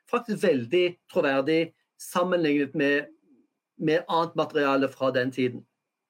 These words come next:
Det andre han også, eh, gjorde og utviklet var, var å hente fram masse argument fra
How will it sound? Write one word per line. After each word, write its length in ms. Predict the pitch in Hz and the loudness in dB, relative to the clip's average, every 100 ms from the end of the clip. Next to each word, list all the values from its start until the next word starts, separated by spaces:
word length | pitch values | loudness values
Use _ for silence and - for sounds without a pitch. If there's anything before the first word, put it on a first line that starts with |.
| _ _ _ _ _ - - _ _ _ _ - | _ _ _ _ _ -20 -20 _ _ _ _ -2
Det 60 | 202 | 0
andre 240 | 175 175 | 0 0
han 180 | 220 220 | 0 0
også, 280 | 190 196 180 | 0 0 0
eh, 640 | 180 - 170 - - - | 0 -2 -2 -2 -2 -2
gjorde 380 | 151 165 190 160 | 2 4 4 4
og 100 | 196 | 2
utviklet 480 | 175 190 175 170 160 | 0 -2 0 0 2
var, 460 | 156 151 160 160 - - - 139 | 2 2 2 -2 -8 -12 -8 -2
var 240 | 151 151 | 0 0
å 80 | 156 | 0
hente 240 | 156 143 | -2 -4
fram 160 | - 165 | -2 -2
masse 300 | 160 147 - | 0 -2 -2
argument 580 | 175 156 147 151 151 170 | -2 -2 -2 -2 -2 -4
fra 440 | - 151 156 156 | -4 0 2 0